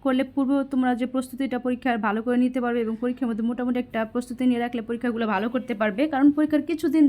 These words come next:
দু একদিন, তিন দিন আগে প্রশ্নের যে ক্যাটাগরিটা, সেটা আসবে। তো আগে থেকে তোমরা একটু এতগুলা পড়া তো একসাথে কমপ্লিট করতে পারবে না, তাই আগে থেকে পূর্ব প্রস্তুতি নেওয়ার জন্যই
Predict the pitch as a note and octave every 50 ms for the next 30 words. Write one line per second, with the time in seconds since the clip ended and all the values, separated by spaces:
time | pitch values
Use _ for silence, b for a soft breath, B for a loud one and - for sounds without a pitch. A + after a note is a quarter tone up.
0 | A#3+ G#3+ B3+ C#4 C#4 B3 A#3 B3+ C4+ C4+ B3+ C#4 D4 C#4 C4 C4+ B3+ B3 B3 A#3
1 | C4 C4+ C4 B3+ B B B B B B B B B - - C4 C4 C4 C4 C4+
2 | C4 B3+ A#3+ G#3+ B3 B3 B3 A#3 - - A#3+ B3 C#4 C4 C4 C4 B3+ B3+ C4+ C4+
3 | C4+ G#3+ A#3 A3+ A3+ G3+ F#3 F#3 F3+ F#3 B B B B B - A3+ A#3+ C#4+ -
4 | - D4 D#4 - - D#4 D#4 D4+ D4+ D#4 - D4 C4+ C4+ - - B3+ - D4 C4+
5 | C4+ B3+ B3+ A#3 - A3 - - C#4 C4 B3+ B3+ B3+ B3+ - B3 A#3+ B3 - C#4+
6 | C#4 - B3+ B3+ C4 B3 B3+ A#3+ - C4 B3 B3+ A#3 A3+ G#3+ G#3+ G3+ F#3 F3+ -
7 | G3 G3+ G#3 A#3+ B3 - C4+ C4 C4 C4 - C4 B3 C#4 C4+ C4+ C#4+ D4 - C#4+
8 | A#3+ C#4+ B3+ B3+ C4 C4+ C#4 C#4 D4 C4+ C#4 D4+ F4+